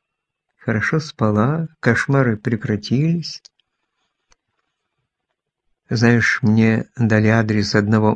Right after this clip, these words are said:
очень хорошего психоаналитика. Джек опустил глаза и после паузы спросил: «Что, говорила с мамой?» «Да,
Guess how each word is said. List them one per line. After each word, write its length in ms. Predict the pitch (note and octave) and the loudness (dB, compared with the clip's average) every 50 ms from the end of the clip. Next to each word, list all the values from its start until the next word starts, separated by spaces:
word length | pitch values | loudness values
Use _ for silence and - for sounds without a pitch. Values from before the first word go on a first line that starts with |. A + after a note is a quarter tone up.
| - - | 0 -2
очень 400 | D#3 D#3+ D#3+ - D#3+ D3 C#3 - | -2 -2 0 0 0 0 0 0
хорошего 720 | - - C#3 B2 C3 C3+ - - - B2 B2 A#2+ B2 C#3 _ _ _ _ _ | -2 -2 -2 0 0 0 0 0 2 2 2 2 0 -4 _ _ _ _ _
психоаналитика. 1300 | - - - A#2 A#2 - - A#2+ A#2+ - - C3 A2+ A2+ A2+ A2 G#2 G2+ F#2+ - - G2+ G#2 - - - - _ _ _ _ _ _ _ _ _ _ _ _ _ _ _ _ _ _ _ _ _ _ _ _ _ _ _ _ _ _ _ _ _ _ _ _ _ _ _ _ _ _ _ _ _ _ _ _ _ _ _ _ _ _ _ _ _ _ _ _ - | -10 -4 -2 -2 0 0 0 -2 -2 -2 0 0 2 2 2 2 2 0 0 -2 -6 -6 -6 -6 -10 -10 -10 _ _ _ _ _ _ _ _ _ _ _ _ _ _ _ _ _ _ _ _ _ _ _ _ _ _ _ _ _ _ _ _ _ _ _ _ _ _ _ _ _ _ _ _ _ _ _ _ _ _ _ _ _ _ _ _ _ _ _ _ -4
Джек 300 | - A2 A2 A#2+ B2 - | -2 0 2 0 0 0
опустил 480 | C3 A#2 A#2+ B2 A2+ - - - C3+ B2 | 0 0 2 0 0 2 2 2 4 4
глаза 420 | A#2+ A#2 A2+ A2+ G#2+ G#2+ B2+ B2+ | 4 4 2 2 2 2 2 2
и 60 | A#2+ A2 | 2 2
после 300 | - - A2+ G2+ A2+ G#2+ | 0 0 0 0 0 0
паузы 460 | - A#2 A2+ A2+ A2 G#2+ G#2 A2 A2+ | 0 2 2 2 2 2 0 0 -2
спросил: 760 | G#2+ - - - A2+ G2+ G2+ - - A#2 A2 A2 G#2+ A2+ - _ _ _ _ _ _ _ _ _ _ _ _ _ _ _ _ _ _ _ _ _ _ _ _ _ _ _ _ _ _ _ _ | -2 -4 -4 -2 -2 -2 -2 -2 0 0 2 2 0 -2 -4 _ _ _ _ _ _ _ _ _ _ _ _ _ _ _ _ _ _ _ _ _ _ _ _ _ _ _ _ _ _ _ _
«Что, 420 | - - - - - A2+ G#2+ G#2+ G#2 | -14 -12 -8 0 2 2 4 4 2
говорила 640 | G#2 G2 G#2+ G#2 G#2+ G#2+ A2 A2 A2 G#2+ G#2+ G#2+ G#2+ | 2 2 4 4 4 4 4 2 2 2 2 2 0
с 240 | G#2 - - - - | -2 -4 -8 -4 -2
мамой?» 580 | A2+ G#2 G#2 G#2+ C3 D3+ E3+ F3+ E3 B2+ - _ _ _ _ _ _ _ _ _ _ _ _ _ _ _ _ _ _ _ _ _ - | 0 2 4 4 4 2 2 0 -2 -4 -6 _ _ _ _ _ _ _ _ _ _ _ _ _ _ _ _ _ _ _ _ _ -4
«Да, 460 | - A#2+ A2 A2 G#2+ G#2+ A2+ A#2+ - | -2 0 2 2 2 2 2 0 -2